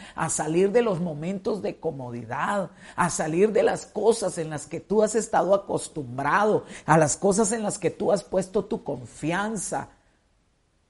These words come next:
Y Pedro tuvo que abandonar todo eso y decir, "Es que no queda opción, aquí es o me lanzo al mar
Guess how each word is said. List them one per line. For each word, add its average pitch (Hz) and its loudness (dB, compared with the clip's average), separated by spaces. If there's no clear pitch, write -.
Y 147 -8
Pedro 196 2
tuvo 202 2
que 220 6
abandonar 190 2
todo 196 4
eso 185 0
y - -2
decir, 190 0
"Es 185 -2
que 190 -4
no 175 -4
queda 190 0
opción, 208 0
aquí 190 -2
es 190 0
o 165 4
me 156 0
lanzo 247 4
al 226 10
mar 143 0